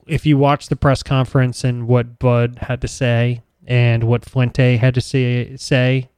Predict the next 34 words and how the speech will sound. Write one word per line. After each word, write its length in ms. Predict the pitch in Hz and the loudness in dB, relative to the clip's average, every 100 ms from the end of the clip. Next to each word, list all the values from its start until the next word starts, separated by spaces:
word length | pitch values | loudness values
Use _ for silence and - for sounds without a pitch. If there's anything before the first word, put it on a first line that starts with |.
| _ | _
and 320 | 123 123 123 | -2 -2 2
read 260 | 139 147 135 | 4 6 4
beyond 480 | 131 117 123 127 | 0 0 -2 -2
the 60 | 120 | -2
words 460 | 117 113 120 127 - | -2 0 -2 -4 -6
that 160 | 131 | -2
are 60 | 120 | 0
coming 260 | 131 123 | 0 -2
out 80 | 120 | -2
of 60 | 117 | -2
their 100 | 117 | -4
mouth 360 | 113 113 - | -4 -4 -6
in 60 | 120 | -6
terms 240 | 127 123 | -2 -2
of 100 | 120 | -2
their 200 | 117 113 | -2 0
emotions 560 | 113 113 113 - 147 - | 0 0 -2 0 -2 0
about 260 | 156 165 180 | 0 2 2
it, 160 | 190 220 220 _ _ - | 0 -4 -18 _ _ -16
then 640 | 147 135 127 120 120 113 _ _ _ _ _ - | -4 0 2 0 -2 -10 _ _ _ _ _ -4
I 60 | |
think 280 | 123 135 117 _ _ _ | 0 0 -4 _ _ _
you 200 | 135 131 | -2 0
would 340 | 127 127 123 | 2 2 0
find 460 | - - 123 120 117 | -2 -6 -4 -4 -4
that 160 | 117 - | -8 -4
they're 160 | 120 | -4
pretty 240 | 107 127 110 | -2 -6 -6
much 280 | 110 - | -8 -10
in 60 | 117 | -14
the 80 | 113 | -14
same 300 | - 117 113 | -6 -4 -4
headspace 580 | 113 - - 117 110 - | -6 -6 -4 -2 -4 -6
that 300 | 117 110 | -6 -6